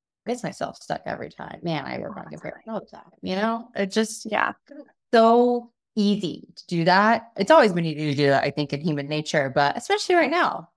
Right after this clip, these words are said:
Speaker 1: you're seeing just everything all day
Speaker 2: Yeah.
Speaker 1: right in front of you. So,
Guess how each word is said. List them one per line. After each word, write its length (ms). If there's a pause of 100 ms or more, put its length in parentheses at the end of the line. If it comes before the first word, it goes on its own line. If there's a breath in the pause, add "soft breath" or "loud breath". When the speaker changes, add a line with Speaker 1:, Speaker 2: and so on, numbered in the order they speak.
Speaker 1:
you're 120
seeing 240
just 260
everything 440
all 160
day 400 (520)
Speaker 2:
Yeah. 240
Speaker 1:
right 160
in 60
front 160
of 60
you. 180 (500)
So, 300